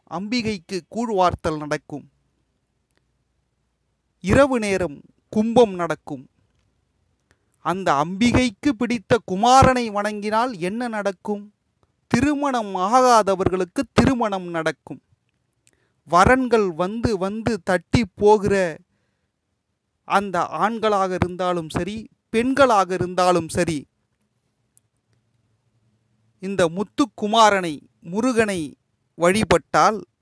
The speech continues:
அவனுடைய திருப்புகழை பாடினால், விரதம் இருந்தால், அந்த கார்த்திகை நட்சத்திரத்தில் அன்று திருமண தடை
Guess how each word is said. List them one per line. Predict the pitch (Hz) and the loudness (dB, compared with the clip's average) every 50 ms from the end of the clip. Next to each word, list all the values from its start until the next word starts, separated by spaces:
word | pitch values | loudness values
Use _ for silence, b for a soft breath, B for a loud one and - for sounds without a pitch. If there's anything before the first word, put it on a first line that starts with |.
| _ _ _ _ _ _ _ _ | _ _ _ _ _ _ _ _
அவனுடைய | - 196 233 254 262 240 233 214 202 202 185 185 170 - - | 4 4 6 6 4 4 2 2 0 0 0 -2 -4 0 2
திருப்புகழை | - - 294 285 - - 233 220 208 214 196 196 175 156 139 - - _ _ _ _ _ | 4 4 4 4 2 -2 -4 -2 0 0 0 0 -2 -2 -6 -12 -20 _ _ _ _ _
பாடினால், | 180 175 180 196 190 180 170 165 156 160 185 214 220 - - _ _ _ _ _ _ _ _ _ _ _ _ _ _ _ _ _ _ _ _ _ _ _ | 2 4 4 6 4 2 0 -2 -2 -2 -2 -2 -4 -8 -16 _ _ _ _ _ _ _ _ _ _ _ _ _ _ _ _ _ _ _ _ _ _ _
விரதம் | 165 190 220 254 277 247 254 240 208 | -4 0 2 4 4 4 4 4 4
இருந்தால், | 196 180 175 160 160 156 139 156 160 180 214 247 233 - _ _ _ _ _ _ _ _ _ _ _ _ _ _ _ _ _ _ _ _ _ _ _ _ _ _ _ | 2 2 2 0 0 0 0 2 2 2 2 0 -6 -14 _ _ _ _ _ _ _ _ _ _ _ _ _ _ _ _ _ _ _ _ _ _ _ _ _ _ _
அந்த | - 185 214 214 185 180 | -2 -2 -2 -2 -4 -6
கார்த்திகை | - - 202 214 - - - 247 208 190 202 190 | -4 0 2 2 2 0 -4 -6 -4 -4 -4 -4
நட்சத்திரத்தில் | 180 180 175 - - - 233 190 _ - 185 - 107 - - 170 | -4 -6 -8 -8 -8 -8 -8 -6 _ -4 -4 -4 -4 -2 -2 -2
அன்று | 170 170 175 202 220 214 247 233 175 - 143 - - _ _ _ _ _ _ _ _ _ _ _ _ _ _ _ _ _ _ _ _ _ _ _ _ _ _ _ _ _ _ _ _ _ _ _ | -2 -2 -4 -6 -6 -6 -6 -6 -6 -8 -10 -16 -20 _ _ _ _ _ _ _ _ _ _ _ _ _ _ _ _ _ _ _ _ _ _ _ _ _ _ _ _ _ _ _ _ _ _ _
திருமண | - - 220 247 254 233 226 226 220 208 202 185 - _ _ | 0 0 0 0 -2 -4 -4 -4 -4 -6 -6 -8 -10 _ _
தடை | - 190 180 185 180 202 214 233 226 | 0 2 2 2 2 2 0 -2 -6